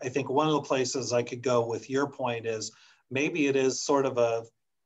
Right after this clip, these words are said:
fun science summer camp that gets a lot of, um, a lot of, of scientific principles and a lot of scientific knowledge out there for absorption by students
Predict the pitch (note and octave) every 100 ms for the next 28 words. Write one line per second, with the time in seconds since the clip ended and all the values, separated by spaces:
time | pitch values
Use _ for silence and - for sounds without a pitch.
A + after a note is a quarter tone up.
0 | _ - D3 D3 C#3+ C#3 C3 - C3+ C3+
1 | B2+ A2+ - - D#3 D#3 A#2+ - G#2 G2+
2 | G2+ - _ _ _ _ _ B2+ A#2+ A#2+
3 | B2 A#2 - - - A#2+ A2 A#2+ B2 B2+
4 | - C3 A#2+ A#2 A2 A2 A2+ A2 A2 G#2+
5 | A2 G#2 _ _ _ - _ C#3 A#2+ B2+
6 | C3 C#3 B2 A#2 A2+ - - B2+ A2+ -
7 | C3+ C3 C3+ C3+ B2+ A#2 - - B2+ B2
8 | B2+ B2+ A#2 A#2+ A2 A#2 B2 A#2+ - C3+
9 | B2 A#2+ C3 A#2+ G2+ A#2 B2 B2+ A#2+ G#2
10 | C3+ - B2 C3 B2 G#2+ G#2+ A2 A2 _
11 | _ _ _ _ _ _ _ - D3 B2+
12 | A2 C3+ C3+ C3 D3 B2 A#2+ A2+ - -
13 | C#3 B2 A2 G#2 -